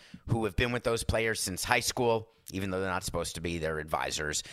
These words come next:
and then even in grade school and whatever. And then they're about to make big bucks, and then they switch to Boris. Right? Jimmy Fallon played the Boris character who comes in and says, "Hey, you've been long enough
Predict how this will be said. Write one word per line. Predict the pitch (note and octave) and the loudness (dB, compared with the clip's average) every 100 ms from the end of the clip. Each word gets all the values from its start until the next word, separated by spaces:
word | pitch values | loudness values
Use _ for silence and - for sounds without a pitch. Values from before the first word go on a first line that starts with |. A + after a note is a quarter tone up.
| - | -6
and | G2+ G#2+ | -2 2
then | G#2+ G#2 G#2 | 2 2 -2
even | G#2 G#2 | -4 -2
in | G#2 | -2
grade | F2 D#2 D2+ | -2 -2 -2
school | - E2+ E2 E2+ | -2 -2 -2 0
and | E2+ | 0
whatever. | E2 C2+ D2 - - - | -2 0 -4 -6 -16 -4
And | A#2 A#2+ | 0 2
then | C3+ C3 A#2 - _ _ _ _ _ - | 2 2 -4 -10 _ _ _ _ _ -2
they're | A#2 A2 | 2 4
about | - C3 C3+ | 6 4 4
to | B2 | -2
make | G#2 B2 - - | 2 2 2 -2
big | B2 F#2+ | -2 4
bucks, | B2+ B2+ - | 4 4 0
and | A2 | -2
then | A2+ | 0
they | G#2 | -2
switch | - C3 - | -2 -2 -2
to | - | -4
Boris. | F2 A2+ C3 C3 - - _ _ _ _ _ _ - | 0 2 2 2 -2 -4 _ _ _ _ _ _ 2
Right? | A2 A#2 A#2 | 4 4 2
Jimmy | C3 C3 | 0 0
Fallon | A#2+ B2+ A#2 A2+ G2+ | 0 4 4 4 0
played | - A2+ G#2+ | 0 0 0
the | F#2 | -2
Boris | G#2 A2 A2+ | 0 2 0
character | - A#2 A2 A2 A2+ G#2+ - - | 0 2 2 2 0 0 -6 -4
who | - G2+ | -4 0
comes | - A#2+ A2+ | 0 0 -2
in | |
and | A2 G#2+ | -2 0
says, | A2+ G#2 - | 0 0 4
"Hey, | A#2+ | 4
you've | A2+ G#2 - | 4 -2 -4
been | B2 A#2 A#2 _ - | -2 -2 -4 _ 0
long | A2 A#2 | 2 2
enough | G#2+ G#2+ G#2 | 2 2 0